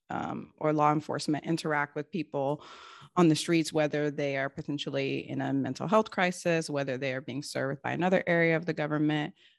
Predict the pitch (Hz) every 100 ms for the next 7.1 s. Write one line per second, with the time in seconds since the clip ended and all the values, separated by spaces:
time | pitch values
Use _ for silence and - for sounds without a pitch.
0 | _ - 139 143 156 160 160 165 160 143
1 | 160 160 170 156 147 160 151 151 - 147
2 | 139 - - 147 147 156 156 151 - 147
3 | - 156 160 - 135 139 - 160 - 143
4 | 143 143 147 123 143 147 147 143 135 135
5 | 151 - - _ _ - 160 151 131 143
6 | 156 147 147 143 143 143 147 - - 147
7 | 139